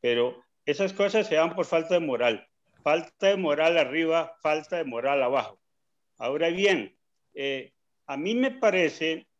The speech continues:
que el presidente en el sistema actual tiene que pedirle permiso hasta al gato de la casa para tomar una decisión, y eso es anarquía. Así no podemos seguir.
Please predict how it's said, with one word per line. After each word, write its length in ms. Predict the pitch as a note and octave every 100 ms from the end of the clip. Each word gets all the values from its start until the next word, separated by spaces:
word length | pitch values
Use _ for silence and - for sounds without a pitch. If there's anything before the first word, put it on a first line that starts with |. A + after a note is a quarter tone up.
| _ -
que 80 |
el 60 | C3+
presidente 840 | E3 D3+ F3 G3 G#3 A3+ A3 A3 -
en 140 | C#3+
el 100 | C#3 C3
sistema 380 | C#3+ - G3
actual 280 | G#3+ G#3+ G#3
tiene 300 | G3 G3+ G#3
que 100 | G#3
pedirle 380 | F3+ F3 E3+ G3+
permiso 720 | G3 E3 E3 F#3+ G3+ G3 - _ -
hasta 220 | C#3+ C3
al 100 | C3
gato 300 | D#3+ F#3 G#3
de 60 | F3
la 140 | C3+
casa 300 | F3 F#3+ G3
para 260 | D#3+ C3+ A#2
tomar 260 | A#2 D#3
una 100 | F3
decisión, 520 | F3+ C3+ A#2+ D3+ C#3+
y 40 | C3+
eso 160 | D3
es 80 | D#3
anarquía. 560 | D3 A2+ - C3 A2+ - _ _ _ _ -
Así 260 | C3 - F3
no 200 | G3+ D#3+
podemos 440 | D3+ E3 F3+ E3
seguir. 540 | - A2+ D3+ B2 -